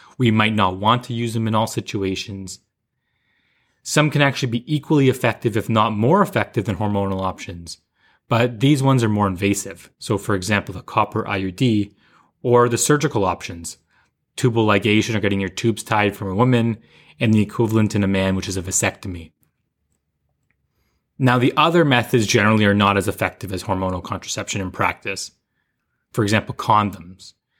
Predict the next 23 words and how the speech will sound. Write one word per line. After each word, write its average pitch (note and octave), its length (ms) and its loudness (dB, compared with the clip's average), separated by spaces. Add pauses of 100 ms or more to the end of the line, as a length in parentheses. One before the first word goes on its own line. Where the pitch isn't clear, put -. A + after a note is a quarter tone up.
(140)
We A2+ 140 0
often G#2 280 0
forget, A2 680 -2 (680)
they're A#2 120 2
not G#2+ 320 2
wanted, G#2 720 0 (400)
they A2 100 -6
can F#2+ 180 -10
break, G#2 600 -4 (180)
et - 140 -12
cetera. F#2+ 460 -8 (960)
Now, B2 320 2
even D3+ 300 2
with C3 460 0
perfect B2 400 0
use, F#3+ 240 2
some C#3 180 0
have A#2 140 0
very A#2+ 200 4
poor A2 300 0
results, G2+ 480 0
like F#2 100 -8
spermicides, G2 1000 -2